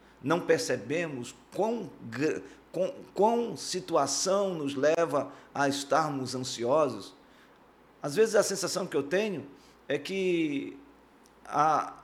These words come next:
as pessoas só percebem o nosso nível de ansiedade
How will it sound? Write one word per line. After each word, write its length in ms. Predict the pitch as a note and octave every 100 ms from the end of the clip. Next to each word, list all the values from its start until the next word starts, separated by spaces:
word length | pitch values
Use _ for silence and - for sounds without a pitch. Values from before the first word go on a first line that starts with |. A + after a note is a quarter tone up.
| - -
as 140 | - C#3
pessoas 340 | E3+ - G#3
só 120 | -
percebem 560 | - G3 - D3 C3 C3 - - - - -
o 80 | C3
nosso 320 | D3+ D3 D3+
nível 260 | C#3+ C3+
de 80 | B2+
ansiedade 760 | C#3 - A#2+ G#2+ C#3+ F3 C#3